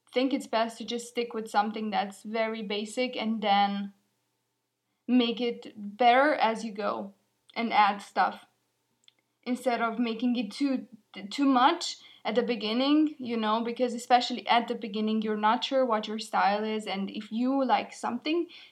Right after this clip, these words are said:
you might not like it the next day. So if you start with something that's very heavy and very cluttered and everything, um, there's chances that you won't like it in a few weeks or months,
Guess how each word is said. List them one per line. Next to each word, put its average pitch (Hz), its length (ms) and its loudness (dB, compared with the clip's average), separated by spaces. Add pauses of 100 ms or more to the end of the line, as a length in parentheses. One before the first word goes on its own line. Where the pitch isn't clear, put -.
(100)
you 269 80 -2
might 202 260 0
not 185 220 -4
like - 240 -4
it - 180 -16 (160)
the 220 60 -4
next 202 320 -8
day. - 320 -6 (320)
So 240 160 -4
if 220 120 -8
you 254 80 -2
start 240 280 -2
with 254 140 -2
something 233 360 -2
that's 202 400 0 (300)
very 226 800 -4 (300)
heavy 285 640 4 (120)
and 220 260 -4
very 226 420 -4
cluttered 262 640 2
and 196 140 -4
everything, 285 600 0 (380)
um, 214 420 6
there's 220 440 -4 (220)
chances 247 420 -2
that 196 200 -2
you 220 80 -8
won't 202 220 -4
like 185 240 -2
it 196 140 -12
in 202 140 -6
a 202 60 -6
few 196 680 -8
weeks 233 360 -8
or 214 80 -6
months, 208 460 0